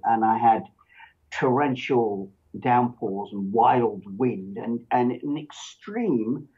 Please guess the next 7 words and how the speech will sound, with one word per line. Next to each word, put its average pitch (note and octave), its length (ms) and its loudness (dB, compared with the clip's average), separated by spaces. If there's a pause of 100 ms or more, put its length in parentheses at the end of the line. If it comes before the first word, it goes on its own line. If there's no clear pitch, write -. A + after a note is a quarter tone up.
(380)
extreme D#3 680 2
weather D#3+ 460 2 (200)
for C3+ 80 -8
the C3 400 -4
entire, C3+ 840 0 (640)
uh, B2 260 4
way. D3+ 580 2